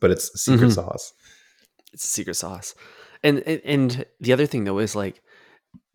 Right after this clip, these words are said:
Speaker 2: it's not in the, like, typical playbook of the f-,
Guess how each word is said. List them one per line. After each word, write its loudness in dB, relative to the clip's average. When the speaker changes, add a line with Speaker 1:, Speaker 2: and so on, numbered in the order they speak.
Speaker 2:
it's -6
not 0
in 0
the, 0
like, -4
typical 0
playbook -4
of -6
the -6
f-, -18